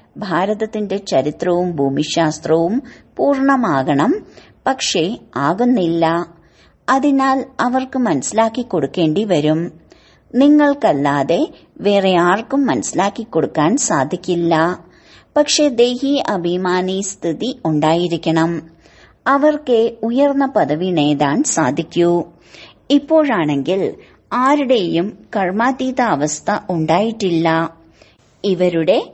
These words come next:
അതായത് ബാബയ്ക്കാണെങ്കിൽ ഒരുപാട് പ്രശ്നങ്ങളുണ്ട്, വളരെയധികം ചിന്തിക്കാനുണ്ട്. കേവലം മനസ്സിലാക്കുന്നു, എല്ലാം ഡ്രാമയനുസരിച്ച് സംഭവിക്കുന്നു.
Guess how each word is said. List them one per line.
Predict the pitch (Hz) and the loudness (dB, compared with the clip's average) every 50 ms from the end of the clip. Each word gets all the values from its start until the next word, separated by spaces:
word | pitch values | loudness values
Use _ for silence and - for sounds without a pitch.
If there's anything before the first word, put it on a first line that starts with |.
| - - _ _ - | -20 -20 _ _ -8
അതായത് | 185 185 185 185 175 170 170 170 160 185 - - - | -6 -4 -2 -2 -2 -2 -2 -2 -2 -4 -4 -4 -6
ബാബയ്ക്കാണെങ്കിൽ | 175 185 160 165 185 226 233 - 277 277 - 220 175 160 139 143 147 147 147 208 269 269 170 - - - - - _ _ - | -4 -2 0 0 0 0 0 0 -2 -2 -2 -2 -2 -2 0 -2 -2 0 2 2 2 2 0 -4 -6 -12 -20 -20 _ _ 2
ഒരുപാട് | 233 247 254 285 269 285 285 277 285 277 277 | 2 2 2 2 0 2 2 2 2 2 0
പ്രശ്നങ്ങളുണ്ട്, | 277 - 214 170 - - - - 190 190 196 190 180 170 165 160 151 151 156 165 165 - - - - - _ _ _ - | 0 -2 -4 -4 -4 -6 -4 -4 -4 -2 0 0 0 0 0 2 2 2 2 2 0 -2 -6 -14 -20 -20 _ _ _ -8
വളരെയധികം | 165 170 160 165 180 214 233 262 262 254 226 220 254 233 254 262 262 254 | -2 0 0 2 2 2 2 2 2 0 0 -2 0 0 0 0 0 -2
ചിന്തിക്കാനുണ്ട്. | - - 180 170 190 202 247 - - 262 233 214 208 202 180 165 160 160 156 165 170 175 180 - - _ _ - _ _ _ _ _ - | -2 -2 -2 -2 -2 -2 -4 -4 -2 -2 -2 0 0 0 0 0 0 2 4 4 4 2 0 -6 -12 _ _ -20 _ _ _ _ _ -2
കേവലം | 294 302 302 294 277 277 277 269 269 254 | 0 2 2 2 2 0 0 0 0 0
മനസ്സിലാക്കുന്നു, | 220 165 151 147 - - 185 175 170 165 - - 165 170 180 - 294 262 - - - - - _ _ _ - | 0 -2 -2 -4 -4 -2 -2 -2 -2 -2 -4 -6 -4 -2 0 2 2 0 0 -4 -8 -16 -20 _ _ _ 0
എല്ലാം | 262 277 277 294 285 277 277 277 269 226 | 2 2 4 4 4 4 2 2 0 0
ഡ്രാമയനുസരിച്ച് | 220 160 180 190 220 240 277 285 262 226 185 156 156 156 156 - 170 170 165 156 - 220 | -2 0 0 0 2 2 2 2 2 2 2 2 2 0 0 -2 -2 -2 -4 -4 -4 -4
സംഭവിക്കുന്നു. | 262 - - 147 143 156 175 180 190 185 - 180 175 175 175 175 180 | -2 -2 -2 0 0 -2 -2 -4 -4 -4 -4 -4 -2 0 0 2 2